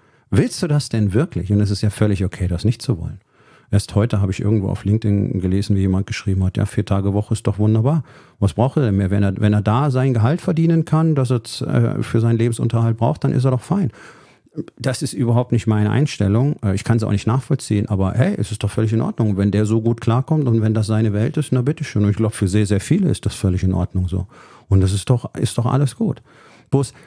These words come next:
mit dem Mindset wirst du ja normalerweise nicht Unternehmer. Mit dem Mindset machst du dich ja idealerweise nicht selbstständig. Wobei, wenn ich mir das so angucke, glaub ich,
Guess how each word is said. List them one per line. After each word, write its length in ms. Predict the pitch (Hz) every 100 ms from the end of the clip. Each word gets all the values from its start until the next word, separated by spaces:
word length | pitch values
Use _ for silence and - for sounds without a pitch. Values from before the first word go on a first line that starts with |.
| _ -
mit 280 | 202 135
dem 140 | 127 135
Mindset 380 | 131 131 139 127
wirst 160 | 123
du 40 | 123
ja 60 |
normalerweise 540 | 107 101 104 107 101 101
nicht 120 | 92
Unternehmer. 460 | 107 95 90 90
Mit 160 | 92 104
dem 120 | 123
Mindset 360 | 120 120 - 120
machst 240 | 117 107
du 60 | 113
dich 180 | 107 113
ja 320 | 107 107 107 _ _ _ _ _ _ _ _ _ _
idealerweise 640 | - 113 110 110 107 107 110
nicht 180 | 110 -
selbstständig. 640 | 107 104 - 87 85 -
Wobei, 260 | 98 98 98
wenn 60 |
ich 80 | 90
mir 80 | 104
das 100 | 101
so 60 |
angucke, 420 | 98 104 - 104 98
glaub 300 | 98 95 95
ich, 200 | 90